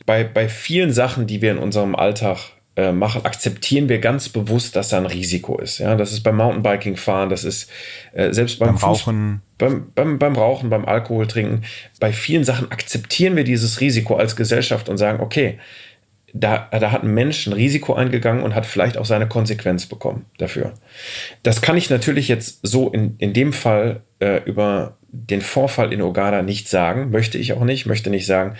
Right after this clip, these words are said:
Speaker 1: der Mensch hat hier einen Fehler gemacht und dann ist ihm was passiert. Ja, man, man kann nicht ausschließen, dass, äh, er einen falschen Ratschlag bekommen hat, dass es einfach, äh, Unglück war. Die, die, die Wahrscheinlichkeit,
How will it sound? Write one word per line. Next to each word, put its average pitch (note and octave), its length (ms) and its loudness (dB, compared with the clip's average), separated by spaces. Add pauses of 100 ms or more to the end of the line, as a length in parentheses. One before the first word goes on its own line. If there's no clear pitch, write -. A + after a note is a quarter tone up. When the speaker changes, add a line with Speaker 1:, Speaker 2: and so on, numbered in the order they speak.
(280)
Speaker 1:
der F2 80 0
Mensch G#2+ 200 2
hat A2 120 -2
hier - 240 -2
einen F#2 160 -2
Fehler A#2 400 2
gemacht C3 420 -2 (460)
und G2 180 0
dann G2+ 220 2
ist - 180 -4
ihm G2+ 180 0
was G2 200 -2
passiert. A2+ 580 0 (340)
Ja, G2 160 0
man, G2+ 300 0
man F#2 240 -2
kann A#2 500 0
nicht A2 260 0
ausschließen, A2+ 580 0
dass, - 420 -2 (440)
äh, F2 80 0
er F2 280 2
einen F#2 80 0
falschen A2+ 380 0
Ratschlag F#2 500 0
bekommen F2+ 360 -2
hat, F2 360 -4
dass F#2 160 -4
es - 120 -8
einfach, F2+ 580 -4
äh, D#2+ 220 0 (100)
Unglück A#2 440 0
war. F#2+ 380 0 (500)
Die, A2 140 -4
die, G2+ 220 -6
die G#2+ 140 0
Wahrscheinlichkeit, B2 1080 0